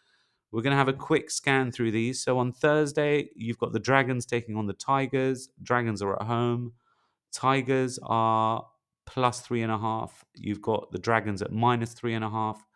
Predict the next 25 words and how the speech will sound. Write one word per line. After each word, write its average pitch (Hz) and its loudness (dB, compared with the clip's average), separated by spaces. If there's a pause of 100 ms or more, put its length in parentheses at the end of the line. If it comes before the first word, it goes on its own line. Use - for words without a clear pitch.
(680)
Couldn't 165 4
be 143 2
touching 123 -2
the 117 0
Dragons 117 0
at 110 -2
the 113 -4
moment. 117 -2 (100)
Prefer 139 2
the 110 0
Tigers. 113 0
Is 123 -6
the 127 0
line 120 2
about 107 0
right? 107 0
Yes. 117 -4 (960)
It 117 2
would 120 2
be 135 4
interesting 123 -4
if 113 -6
you 113 -4
could 104 -14
get - -2